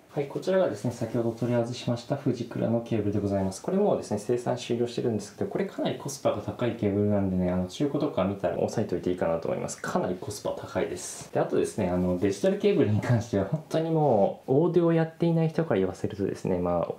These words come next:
デジタルケーブル変えて何になるねんって話になるんですけど、まあ、本当にね、エビデンスはないですよね。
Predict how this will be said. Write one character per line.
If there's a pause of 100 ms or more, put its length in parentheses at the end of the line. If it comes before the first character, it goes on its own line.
デ
ジ
タ
ル
ケ
ー
ブ
ル
変
え
て
何
に
な
る
ね
ん
っ
て
話
に
な
る
ん
で
す
け
ど、
ま
あ、
本
当
に
ね、
エ
ビ
デ
ン
ス
は
な
い
で
す
よ
ね。